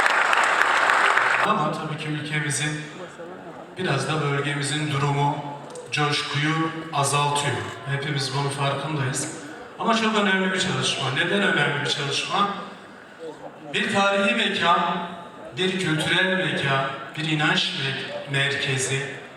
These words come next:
bir toplumun değeri ne kadar önemli olursa olsun bunun tanıtılması da bu kadar önemli. Eğer siz Şanlıurfa olarak, il olarak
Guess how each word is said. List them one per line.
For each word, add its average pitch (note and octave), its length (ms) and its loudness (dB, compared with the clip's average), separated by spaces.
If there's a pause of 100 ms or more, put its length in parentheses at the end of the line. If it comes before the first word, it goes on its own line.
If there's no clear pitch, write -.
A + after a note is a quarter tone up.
(640)
bir - 220 0
toplumun F#3+ 600 2
değeri F3+ 760 0 (380)
ne G3 120 0
kadar G3+ 400 2
önemli F3+ 360 2
olursa F#3+ 440 2
olsun F3+ 440 2 (800)
bunun G#3+ 460 2 (240)
tanıtılması F3+ 760 4
da F#3 140 6
bu F#3 100 4
kadar C#3 300 4
önemli. A#2+ 640 -2 (1040)
Eğer G3+ 300 2
siz - 560 0 (540)
Şanlıurfa G3 800 2
olarak, D3 460 2 (600)
il A3 180 0
olarak F#3+ 440 0